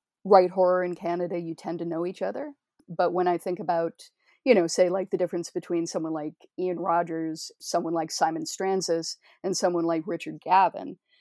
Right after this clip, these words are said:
these are, these are three guys who literally, uh, used to hang around so much that they were called the Three Canadians, uh, when they go down to the States and,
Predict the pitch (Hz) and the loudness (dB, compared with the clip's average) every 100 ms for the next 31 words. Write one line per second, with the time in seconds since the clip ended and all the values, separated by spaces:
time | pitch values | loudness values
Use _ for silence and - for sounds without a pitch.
0 | - 185 175 180 170 180 190 190 202 196 | -8 -4 0 0 0 -2 -2 -2 -2 4
1 | 190 180 180 170 190 170 165 185 190 - | 8 10 8 4 -4 -4 -4 0 -2 0
2 | 185 175 165 165 156 165 165 165 165 180 | -4 -2 -2 -2 -2 -2 -2 -2 -4 -4
3 | - 175 170 170 170 165 - 165 165 160 | -2 -2 0 0 -2 -4 -4 -4 -4 -6
4 | - 175 165 160 165 - 165 165 - 175 | -6 -4 -2 -2 -4 -6 -4 -4 -4 -4
5 | 165 165 165 170 156 156 185 - _ 170 | -2 -2 -2 -2 -2 -4 -8 -12 _ -10
6 | 165 160 165 160 156 160 156 156 160 - | -8 -4 -4 -4 -4 -4 -4 -6 -8 -10
7 | - 165 165 - 165 180 | -4 -4 -4 -8 -8 -10